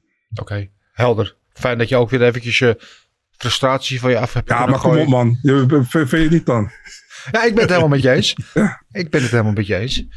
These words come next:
Speaker 1: Ehm, ja, dat lijkt me. En als ze dat niet gaan doen, misschien zang tegen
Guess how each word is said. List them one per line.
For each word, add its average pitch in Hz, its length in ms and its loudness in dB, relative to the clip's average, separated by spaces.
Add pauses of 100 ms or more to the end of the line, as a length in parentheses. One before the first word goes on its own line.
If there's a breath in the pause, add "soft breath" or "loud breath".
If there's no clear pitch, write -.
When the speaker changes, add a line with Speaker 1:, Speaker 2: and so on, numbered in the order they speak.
Speaker 1:
Ehm, 120 1040 4
ja, 120 140 2
dat 117 160 0
lijkt 107 260 2
me. 110 80 2
En 107 320 -2
als 98 220 -6
ze 101 280 -10 (120)
dat 104 200 -6
niet 98 100 -12
gaan 98 100 -10
doen, 101 160 -6
misschien 104 240 -6
zang 101 300 0
tegen 104 280 -8